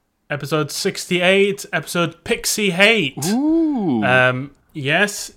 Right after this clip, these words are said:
Speaker 1: it is for those of us who are, uh, pixophobic.
Speaker 2: <laughs>
Speaker 1: Pixie Hate.
Speaker 2: Now, when you say pixies, Phil, do you mean the
Speaker 1: Yeah.
Speaker 2: mythical creature, the band, or the stylish haircut?
Speaker 1: <laughs>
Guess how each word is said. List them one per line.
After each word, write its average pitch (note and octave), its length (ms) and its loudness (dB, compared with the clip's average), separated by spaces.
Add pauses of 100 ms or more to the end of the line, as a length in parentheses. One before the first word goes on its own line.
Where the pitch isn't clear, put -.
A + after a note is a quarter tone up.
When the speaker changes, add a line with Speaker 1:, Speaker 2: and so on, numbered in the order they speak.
Speaker 1:
it C#3+ 360 -10
is C#3 320 -12
for C3 360 -10
those C3+ 200 -8
of B2+ 100 -10
us B2+ 280 -14 (260)
who B2+ 280 -12 (100)
are, G#2+ 880 -10
uh, G#2+ 180 -10 (220)
pixophobic. - 1600 -4 (100)
Speaker 2:
<laughs> - 140 -20
Speaker 1:
Pixie C#3+ 300 -6
Hate. D#3 420 -4 (300)
Speaker 2:
Now, C3 240 0
when D#3 280 -6
you F3 80 0
say C#3+ 160 -4
pixies, C3+ 500 -4
Phil, G2 340 -6 (480)
do D#3 100 -2
you G3 220 0
mean A2 380 -4 (120)
the B2+ 80 -6
Speaker 1:
Yeah. A#2 80 -2
Speaker 2:
mythical G3 320 0
creature, G#2+ 480 -4
the G#2 120 -6
band, B2+ 640 0
or A#2 260 2
the G#2+ 240 -2
stylish C3+ 580 -8
haircut? - 480 -10 (1600)
Speaker 1:
<laughs> G#3+ 60 -6